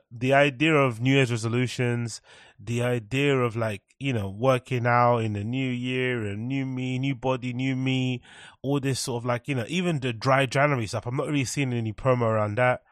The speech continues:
I'm not seeing people really talking about that on the timeline. I don't know if people are quietly doing the dry January thing and not announcing it, but I'm not seeing a lot of people talking about that on the timeline. I'm not a lot of seeing people in the gyms. I'm not, it's just, it just feels like another,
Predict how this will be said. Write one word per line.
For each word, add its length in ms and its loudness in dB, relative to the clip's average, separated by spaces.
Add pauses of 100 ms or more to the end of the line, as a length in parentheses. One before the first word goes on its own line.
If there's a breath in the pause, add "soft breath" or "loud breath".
(360 loud breath)
I'm 120 -6
not 120 -4
seeing 160 -4
people 200 -6
really 120 -8
talking 280 -2
about 180 2
that 60 -4
on 80 -4
the 80 -8
timeline. 360 0
I 60 -2
don't 120 0
know 60 2
if 80 -2
people 280 -2
are 160 2 (320 loud breath)
quietly 760 0 (260 loud breath)
doing 340 -2
the 100 -4
dry 260 2
January 380 -2
thing 160 -6
and 100 -2
not 140 -2
announcing 540 0
it, 200 -2 (240 loud breath)
but 80 -2
I'm 120 0
not 120 -4
seeing 140 -4
a 20 0
lot 60 -2
of 60 -6
people 160 -4
talking 260 -4
about 220 -6
that 120 4
on 80 -4
the 80 -2
timeline. 720 0 (300 loud breath)
I'm 100 -4
not 120 0
a 20 -2
lot 80 0
of 60 -4
seeing 180 -4
people 260 -6
in 80 -2
the 80 -4
gyms. 380 0
I'm 80 -4
not, 180 -4
it's 160 -8
just, 260 0 (260 loud breath)
it 80 -2
just 140 0
feels 140 0
like 140 2
another, 720 6